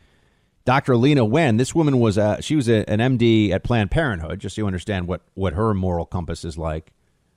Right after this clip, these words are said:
So she understands fully the procedure, although she was not extreme enough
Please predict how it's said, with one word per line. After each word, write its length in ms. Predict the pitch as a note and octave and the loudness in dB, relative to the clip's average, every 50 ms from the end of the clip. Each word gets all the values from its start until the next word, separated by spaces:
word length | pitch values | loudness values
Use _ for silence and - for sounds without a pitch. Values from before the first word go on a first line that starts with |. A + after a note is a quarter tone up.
| _ _ _ | _ _ _
So 100 | _ A2+ | _ -14
she 160 | G2+ - A#2 A2+ | -8 -4 -2 -2
understands 420 | G#2 F2+ E2 - G#2+ G2+ F#2 - | -2 -2 -4 -4 -4 -4 -4 -4
fully 180 | - F#2+ F#2+ F2+ | -4 -4 -4 -4
the 120 | E2 - | -4 -6
procedure, 340 | - F2 - A#2 A2+ - G#2+ | -8 -6 -2 -2 -2 0 0
although 140 | A#2+ B2+ B2+ | 0 0 2
she 120 | - D3+ | 4 4
was 220 | C#3 D3 D3 A#2 | 4 4 2 2
not 340 | D#3 G3+ A#3 C4+ - - - | 2 2 2 2 2 2 0
extreme 720 | E3+ - - - - - - - D#3+ F3+ F#3+ F#3+ F#3+ F3 D#3 | -4 -4 -4 -6 -10 -10 -10 -6 -2 0 2 2 2 2 2
enough 680 | C#3 C#3 D#3 F#3 F#3+ D#3 A#2+ G2 - - - - _ | 0 2 2 4 4 4 2 0 -2 -8 -20 -20 _